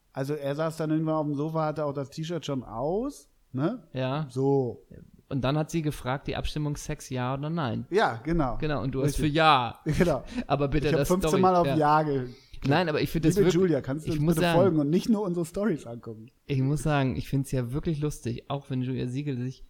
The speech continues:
Speaker 2: komplett so eine, das Bilderquiz anguckt oder die Auflösung vom Bilderquiz.
Speaker 1: Tut sie das?
Speaker 2: Ja, uns nicht
Speaker 1: Hä?
Speaker 2: folgt, aber so ein Bilderquiz sich anguckt, das finde ich schon
Speaker 1: Ja,
Speaker 2: extrem
Speaker 1: also,
Speaker 2: lustig. Und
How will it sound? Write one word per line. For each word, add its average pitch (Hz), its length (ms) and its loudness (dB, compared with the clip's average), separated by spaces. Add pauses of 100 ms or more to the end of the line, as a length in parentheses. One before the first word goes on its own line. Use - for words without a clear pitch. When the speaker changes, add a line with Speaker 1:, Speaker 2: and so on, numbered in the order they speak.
(160)
Speaker 2:
komplett 123 600 6
so - 140 -6
eine, 135 320 0 (340)
das - 180 -2
Bilderquiz 156 720 0
anguckt 170 460 -4
oder 139 100 0
die - 160 -6
Auflösung 160 580 0
vom 143 200 -2
Bilderquiz. 147 720 -6 (560)
Speaker 1:
Tut 226 140 -8
sie 156 100 -12
das? 160 160 -10 (100)
Speaker 2:
Ja, 147 320 0 (160)
uns - 240 0
nicht 165 220 2
Speaker 1:
Hä? 156 80 -6
Speaker 2:
folgt, 202 500 0
aber 151 240 -2
so 160 80 -4
ein 165 140 -4
Bilderquiz 151 680 0
sich 139 240 -2
anguckt, 139 480 -4 (140)
das - 240 -6
finde 143 240 2
ich 135 100 -2
schon 139 200 -2
Speaker 1:
Ja, - 120 -4
Speaker 2:
extrem - 280 -2
Speaker 1:
also, 147 240 4
Speaker 2:
lustig. 147 400 -2 (100)
Und 139 180 4